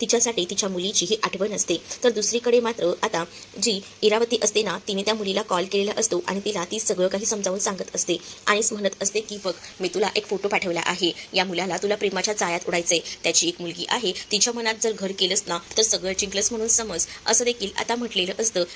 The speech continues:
आणि या सगळ्या गोष्टी जेव्हा सांगण्यात येतात ना, तेव्हा मात्र आता इकडे असणारी ती मुलगी, म्हणजे जी मुलगी हिनं अपॉइंट केली आहे, ती म्हणत असते की, "ठीक आहे, तुम्ही म्हणाल ना तसं मी सगळं काम करायला तयार आहे." आणि त्यामुळेच आता इरावती खूप जास्त खुश असते. तिला काही झालं तरी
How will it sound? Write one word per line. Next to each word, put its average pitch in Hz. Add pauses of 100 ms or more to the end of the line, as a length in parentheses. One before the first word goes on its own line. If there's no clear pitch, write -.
(120)
आणि 190
या 180
सगळ्या 208
गोष्टी 202
जेव्हा 214
सांगण्यात 185 (100)
येतात 196
ना, 180
तेव्हा 220
मात्र 233
आता 185 (380)
इकडे 202
असणारी 214
ती 226
मुलगी, 185 (200)
म्हणजे 214
जी 202
मुलगी 226
हिनं -
अपॉइंट 202
केली 208
आहे, 196
ती -
म्हणत 233
असते -
की, 180
"ठीक 190
आहे, 185 (260)
तुम्ही 226
म्हणाल 220
ना 190 (100)
तसं 185 (240)
मी 196
सगळं 190
काम 190
करायला 196
तयार 180
आहे." 190 (260)
आणि 185
त्यामुळेच 175
आता 214
इरावती 208
खूप 196
जास्त 190
खुश 185
असते. 180 (220)
तिला 180
काही 180
झालं 196
तरी 180